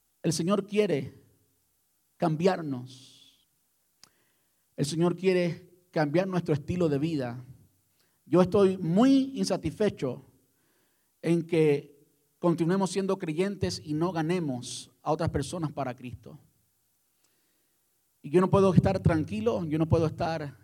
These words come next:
satisfecho, aunque la iglesia se llene de cristianos, no puedo estar satisfecho porque mientras que no hayan personas viniendo a Cristo constantemente, debemos estar insatisfechos.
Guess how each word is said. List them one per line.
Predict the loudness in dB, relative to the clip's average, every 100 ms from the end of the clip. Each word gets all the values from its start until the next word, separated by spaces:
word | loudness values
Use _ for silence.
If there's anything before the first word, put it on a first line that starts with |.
| _ _ _
satisfecho, | _ -12 -10 -6 -6 -6
aunque | -10 -4
la | -2
iglesia | -2 -2 -4
se | -6
llene | -6 -4
de | -6
cristianos, | -6 -8 -6 -10 -10
no | -8
puedo | -4
estar | -4 -4
satisfecho | -4 -8 -6 -6 -4
porque | -4 -4 -8 -8 -16 _ _ _
mientras | 0 0
que | 0 2
no | 2
hayan | 2 -2
personas | -4 -2 0 0 -2 -8 -12 -18 -20 _ _ _ _ _ _ _ _
viniendo | 4 6 6 4
a |
Cristo | 4 -2 -2
constantemente, | -4 -6 -6 -4 -2 -4 -4 -10 -14 -4
debemos | 0 2 0 -4
estar | -4 -4
insatisfechos. | -4 -8 -10 -10 -14 -16 -20 -20 -20